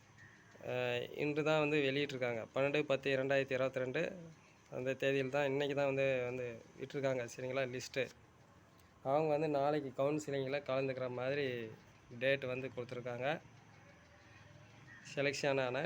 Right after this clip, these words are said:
நண்பர்கள் அனைவருக்கும் நம்மளுடைய சேனல் சார்பா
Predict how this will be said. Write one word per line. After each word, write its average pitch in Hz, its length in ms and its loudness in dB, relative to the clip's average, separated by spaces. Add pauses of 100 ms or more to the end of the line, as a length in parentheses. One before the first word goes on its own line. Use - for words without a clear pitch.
(100)
நண்பர்கள் 135 500 0
அனைவருக்கும் 139 500 2
நம்மளுடைய 127 440 0
சேனல் 135 420 0
சார்பா 127 300 -2